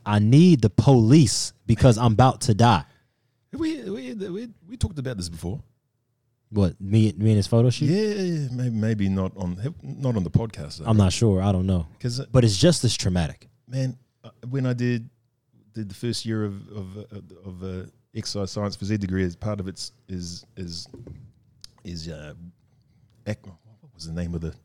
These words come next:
Speaker 2: actual course?
Speaker 1: Aquafit.
Speaker 2: Aqua, aqua aerobics. That was a, a aqua course, water course.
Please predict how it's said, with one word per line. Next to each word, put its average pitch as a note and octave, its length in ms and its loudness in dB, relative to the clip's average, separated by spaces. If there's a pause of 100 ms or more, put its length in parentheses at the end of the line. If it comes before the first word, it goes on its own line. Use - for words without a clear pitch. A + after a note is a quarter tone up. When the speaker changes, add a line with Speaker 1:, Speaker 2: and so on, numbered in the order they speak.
(140)
Speaker 2:
actual - 200 -18
course? - 380 -12 (120)
Speaker 1:
Aquafit. - 420 -2 (420)
Speaker 2:
Aqua, - 400 -12 (280)
aqua F#2+ 280 -4
aerobics. D#2+ 500 -6 (840)
That B2 160 -12
was A2+ 200 -4
a, G#2 140 0
a G#2 240 -8 (840)
aqua A#2+ 160 -8
course, - 340 -12 (200)
water A#2+ 200 -6
course. - 380 -12